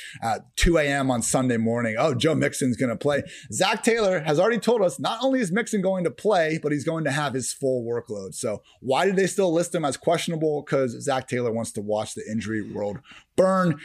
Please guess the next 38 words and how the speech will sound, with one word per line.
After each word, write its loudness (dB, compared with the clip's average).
Uh, 2
Samaje 0
Perine 0
is, 0
I 0
believe, 2
still -2
in 0
the 0
covid 2
nineteen, 0
um, -2
situation, -2
so 0
potentially 0
increased -2
role -2
for -10
Chris -4
Evans -2
if -2
Mixon -2
ends 0
up 2
being 0
limited. 0
But 0
again, -4
we 0
are 2
fully -4
expecting -6
Mixon -4
to 2
have 0
that 0
full -2
role. 2